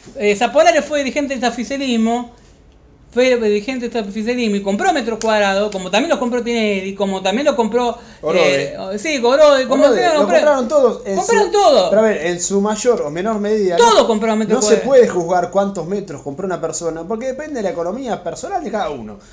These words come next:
Speaker 2: Entonces, decir, "Él compró más metros que el otro", es minimizar a esa persona que por ahí Tinelli compró, ponele cinco metros, ya, ya sé que no compró cinco, pero digo, ponele Tinelli compró cinco metros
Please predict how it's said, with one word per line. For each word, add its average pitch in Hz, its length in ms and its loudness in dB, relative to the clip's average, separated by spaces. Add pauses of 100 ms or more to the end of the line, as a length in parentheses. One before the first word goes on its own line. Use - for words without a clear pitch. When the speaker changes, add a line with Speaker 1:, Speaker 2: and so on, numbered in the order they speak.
(180)
Speaker 2:
Entonces, 196 380 -4
decir, 226 340 -6
"Él 302 220 -6
compró 254 360 0
más 220 180 -4
metros 233 360 -4
que 220 60 0
el 220 100 -2
otro", 170 360 -4 (440)
es 269 340 -10
minimizar 240 640 -2
a 214 60 0
esa 208 180 -2
persona 202 420 -2
que 196 80 -4
por 220 160 -2
ahí 165 180 -4 (720)
Tinelli 254 360 -2
compró, 208 320 0
ponele 214 340 -2
cinco 220 320 -2
metros, 214 400 -2 (140)
ya, 151 160 -10
ya 160 120 -12
sé 156 140 -4
que 139 80 -4
no 131 100 -6
compró 127 220 -6
cinco, 131 260 -8
pero 160 140 -4
digo, 156 60 -2
ponele 202 260 -4
Tinelli 208 320 -4
compró 185 240 -6
cinco 180 240 -6
metros 220 360 -2